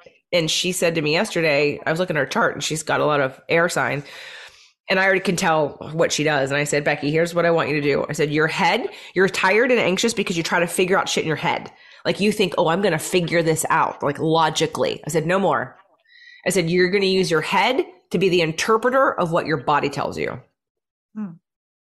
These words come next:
Speaker 1: If you don't feel it in the body, if you don't get the messages either from above or from inside, and then the brain just determines what to do about it. But the answers are not in your brain. The answers are in your body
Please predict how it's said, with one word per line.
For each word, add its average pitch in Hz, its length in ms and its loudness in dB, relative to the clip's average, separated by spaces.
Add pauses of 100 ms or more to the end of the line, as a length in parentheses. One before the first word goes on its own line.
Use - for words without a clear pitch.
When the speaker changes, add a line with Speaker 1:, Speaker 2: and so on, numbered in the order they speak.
(400)
Speaker 1:
If 170 180 -2
you 208 160 2
don't 254 240 2
feel 240 380 2
it 233 80 4
in 214 100 2
the 196 80 2
body, 170 480 0 (500)
if 180 140 0
you 220 80 2
don't 240 160 2
get 226 140 0
the 180 60 0
messages 196 600 0
either 180 280 2
from 170 160 0
above 175 420 2
or 151 160 2
from 160 260 0
inside, 156 640 0 (500)
and 185 80 0
then 185 100 2
the 180 60 4
brain 214 400 2
just 277 180 -2
determines 220 400 0
what 180 140 0
to 156 60 -2
do 214 140 2
about 156 260 2
it. - 140 -4 (540)
But 190 160 0
the 196 220 2
answers 285 340 2
are 190 80 2
not 190 240 0
in 190 160 2
your 170 100 2
brain. 143 680 0 (360)
The 175 100 2
answers 220 260 2
are 196 100 2
in 196 140 0
your 175 140 2
body 160 640 0